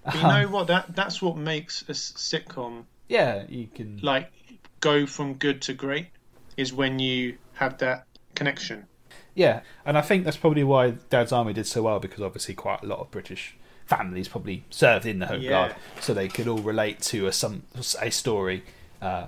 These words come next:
Speaker 2: uh, from it. Um, so that,
Speaker 1: Yeah.
Speaker 2: that, that's cool. A fam-, best quote from Dad's Army?
Speaker 1: "Don't panic, Mister Mannering. Don't
Speaker 2: Yeah.
Speaker 1: panic."
Speaker 2: <laughs> Uh, Jones, Jonesy's great. Is, didn't he?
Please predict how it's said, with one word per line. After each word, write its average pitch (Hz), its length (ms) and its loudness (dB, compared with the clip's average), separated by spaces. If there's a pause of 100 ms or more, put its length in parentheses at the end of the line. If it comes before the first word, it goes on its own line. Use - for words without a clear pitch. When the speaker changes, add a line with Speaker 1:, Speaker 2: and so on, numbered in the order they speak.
(160)
Speaker 2:
uh, 87 140 -8
from 85 280 -10
it. 80 80 -16 (720)
Um, 110 200 -4
so - 120 -2
that, 135 160 2
Speaker 1:
Yeah. 127 140 0
Speaker 2:
that, - 100 -4
that's 123 220 0
cool. 123 280 0
A 131 60 -2
fam-, 175 440 4 (120)
best 185 200 6
quote 180 260 6
from 175 420 0 (600)
Dad's 160 240 4
Army? 170 320 6 (340)
Speaker 1:
"Don't 226 220 -2
panic, 247 260 6
Mister 240 240 -2
Mannering. 247 560 2 (100)
Don't 262 120 2
Speaker 2:
Yeah. 220 140 4
Speaker 1:
panic." 254 1200 2
Speaker 2:
<laughs> - 60 -20 (600)
Uh, 113 160 6
Jones, 131 340 4
Jonesy's 135 460 4
great. 123 240 2
Is, 240 160 2 (100)
didn't 277 160 2
he? 269 240 0